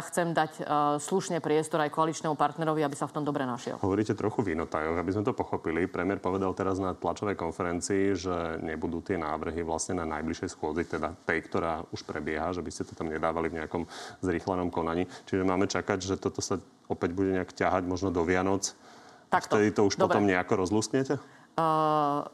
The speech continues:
Speaker 1: určite, ja som, uh, však som tiež som sledovala samozrejme vyhlásenia pána premiéra, určite máme zhodu s tým, aj čo povedala pani prezidentka, že akékoľvek zmeny, ktoré budeme vnášať do pravidiel trestného konania, teda robiť uvážlivo a určite odborne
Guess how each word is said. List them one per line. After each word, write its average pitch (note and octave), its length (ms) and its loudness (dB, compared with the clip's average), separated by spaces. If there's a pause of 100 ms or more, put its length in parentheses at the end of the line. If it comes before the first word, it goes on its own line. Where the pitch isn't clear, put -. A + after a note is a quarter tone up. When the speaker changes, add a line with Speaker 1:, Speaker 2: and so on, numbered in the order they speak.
(120)
Speaker 1:
určite, F3 640 4
ja E3 160 2
som, E3+ 240 0
uh, C#3+ 640 0
však - 160 -14
som D#3 80 -16
tiež E3+ 160 0
som E3+ 80 -2
sledovala D#3 320 2
samozrejme D#3 320 -2
vyhlásenia D#3 400 0
pána D#3 240 0
premiéra, D3+ 400 0
určite D3 240 -2
máme D3+ 240 0
zhodu D3+ 240 0
s - 160 -6
tým, D#3 160 0
aj D3 160 0
čo D#3 80 -6
povedala D3+ 240 2
pani D#3 80 -2
prezidentka, D#3 720 0 (320)
že D#3 80 -2
akékoľvek E3 480 4
zmeny, D3+ 400 2
ktoré D#3 320 -2
budeme D#3 240 0
vnášať D3+ 480 -2
do D3 80 0
pravidiel D#3 560 2
trestného D#3 480 -2
konania, D3+ 400 0
teda D#3 160 -2
robiť D#3 320 -2
uvážlivo D#3 640 2 (480)
a C#3+ 480 4
určite F#3 320 2
odborne E3 720 2